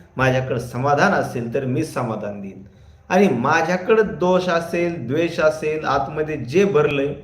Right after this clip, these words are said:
तो दुसऱ्याला देत असतो. माझ्यात राग असेल, तर मी दुसऱ्याला रागच देईन.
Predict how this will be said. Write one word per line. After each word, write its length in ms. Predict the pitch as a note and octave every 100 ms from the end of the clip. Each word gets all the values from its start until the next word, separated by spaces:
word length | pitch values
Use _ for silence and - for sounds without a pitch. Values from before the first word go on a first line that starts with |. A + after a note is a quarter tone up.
| - - - -
तो 100 | A3+
दुसऱ्याला 420 | G#3 - C#3 A#2+
देत 100 | A#2
असतो. 380 | A2 - - - - -
माझ्यात 420 | C3+ D#3+ E3 F3 F3
राग 240 | F3 F3
असेल, 420 | F3 F3 F3 E3
तर 120 | E3+
मी 100 | E3
दुसऱ्याला 460 | D#3+ D#3+ D#3 D3+ D3+
रागच 420 | D3+ D3 D3 C#3+
देईन. 260 | C#3 C3+